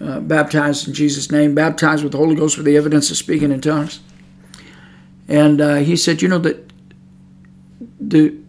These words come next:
Halloween is the highest holiday for the Satanist church." And he said, and I will just say this, he said,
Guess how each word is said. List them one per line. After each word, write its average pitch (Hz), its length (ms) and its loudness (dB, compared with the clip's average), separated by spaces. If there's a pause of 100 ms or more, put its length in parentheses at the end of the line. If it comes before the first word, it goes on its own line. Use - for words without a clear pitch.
Halloween 175 500 4
is 147 160 0
the 143 260 0
highest - 760 0
holiday 127 680 -2 (880)
for - 200 -2
the 139 120 2
Satanist - 440 0
church." - 420 -6 (920)
And 143 160 2
he 151 140 4
said, 151 340 4
and 147 140 0
I 156 180 -2
will 156 120 0
just 147 240 -2
say 151 200 -2
this, 165 400 -4
he 147 100 0
said, 139 420 -4